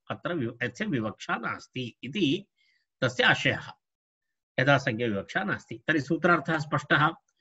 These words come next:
अञन्तात्, यजन्तात्,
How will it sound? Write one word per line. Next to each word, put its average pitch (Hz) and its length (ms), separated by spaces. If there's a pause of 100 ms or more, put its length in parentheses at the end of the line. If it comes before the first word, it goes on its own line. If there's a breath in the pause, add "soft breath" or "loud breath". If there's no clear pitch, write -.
(260)
अञन्तात्, 113 680 (920)
यजन्तात्, 117 960